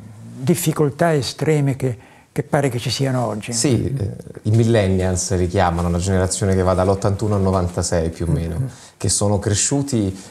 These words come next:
Speaker 2: con tutti gli ideali della generazione precedente, chiaramente, perché i loro genitori hanno vissuto un mondo appunto che a-, aveva queste caratteristiche, con un, un'immissione nel mondo del lavoro semplice, no? Se
Speaker 1: Semplice,
Speaker 2: studiavi,
Speaker 1: certo.
Speaker 2: lavoravi, c'era bisogno.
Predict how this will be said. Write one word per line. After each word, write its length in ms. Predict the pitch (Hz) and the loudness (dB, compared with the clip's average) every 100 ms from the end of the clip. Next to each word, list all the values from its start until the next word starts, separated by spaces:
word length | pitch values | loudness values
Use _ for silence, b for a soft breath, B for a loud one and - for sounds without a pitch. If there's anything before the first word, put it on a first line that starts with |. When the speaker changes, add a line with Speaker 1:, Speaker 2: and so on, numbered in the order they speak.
| B | B
Speaker 2:
con 200 | 104 95 | -2 -2
tutti 300 | 143 139 123 | -2 -2 0
gli 280 | 110 101 98 | 0 2 2
ideali 800 | 101 101 117 107 95 90 - - | 4 4 4 2 2 -2 -4 -4
della 160 | 95 | -2
generazione 500 | 92 92 90 - 101 | 0 2 0 0 0
precedente, 680 | 95 82 104 113 87 80 - | 0 -2 2 2 2 -2 -6
chiaramente, 540 | 80 82 82 85 - | -4 -4 -4 -6 -8
perché 400 | 82 82 85 82 - | -8 -8 -6 -6 -6
i 80 | 85 | -2
loro 160 | 87 | 0
genitori 420 | 87 95 98 98 | 2 0 2 0
hanno 160 | 90 87 | 2 0
vissuto 340 | 82 - 92 | -2 -2 -4
un 80 | 90 | -2
mondo 220 | 92 101 | 0 0
appunto 340 | 90 92 104 101 | -2 -2 -2 -2
che 220 | 92 90 | -2 -2
a-, 140 | - - | -4 -6
aveva 300 | 92 101 98 | -2 2 2
queste 240 | 95 92 92 | 0 -4 -4
caratteristiche, 800 | 87 87 95 104 - 82 80 78 | -4 -4 -2 -2 -4 -6 -8 -8
con 180 | 87 | -4
un, 320 | 87 87 90 87 | -2 -2 -4 -6
un'immissione 920 | 87 - 98 95 98 95 - 107 104 | -8 -2 0 2 2 0 0 0 2
nel 100 | 95 | 0
mondo 240 | 95 98 92 | 0 0 0
del 100 | 92 | 0
lavoro 380 | 90 95 98 | 0 0 0
semplice, 680 | 87 120 95 87 87 85 87 | 0 0 0 -2 -6 -6 -4
no? 80 | 95 | -4
Se 140 | - | -2
Speaker 1:
Semplice, 180 | 190 151 | 0 2
Speaker 2:
studiavi, 420 | 107 101 110 117 | 2 4 4 4
Speaker 1:
certo. 160 | 117 156 | 2 2
Speaker 2:
lavoravi, 400 | 101 95 98 87 | 2 2 2 -2
c'era 220 | - 98 | -2 0
bisogno. 560 | 90 90 98 92 85 | 0 0 2 2 0